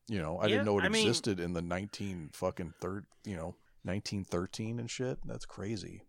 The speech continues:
Speaker 2: I mean, like I said, it kinda makes sense because you
Speaker 1: That
Speaker 2: always
Speaker 1: totally
Speaker 2: see
Speaker 1: makes
Speaker 2: that
Speaker 1: sense.
Speaker 2: stiff upper lip,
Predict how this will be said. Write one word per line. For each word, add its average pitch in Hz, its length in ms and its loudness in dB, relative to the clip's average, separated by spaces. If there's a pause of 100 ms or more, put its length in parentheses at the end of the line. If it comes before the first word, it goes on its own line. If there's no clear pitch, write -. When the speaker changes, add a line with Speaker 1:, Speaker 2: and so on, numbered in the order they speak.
(100)
Speaker 2:
I 247 120 2
mean, 302 220 2 (180)
like 254 200 2
I 269 60 4
said, 226 200 2
it 147 100 -4
kinda 269 260 6
makes 294 240 2
sense 185 340 0
because 175 600 -2
you 180 140 0
Speaker 1:
That 202 80 10
Speaker 2:
always 196 100 6
Speaker 1:
totally 196 220 6
Speaker 2:
see - 60 0
Speaker 1:
makes - 120 0
Speaker 2:
that 170 180 6
Speaker 1:
sense. 82 120 -2
Speaker 2:
stiff 254 240 4
upper 220 240 2
lip, 190 380 2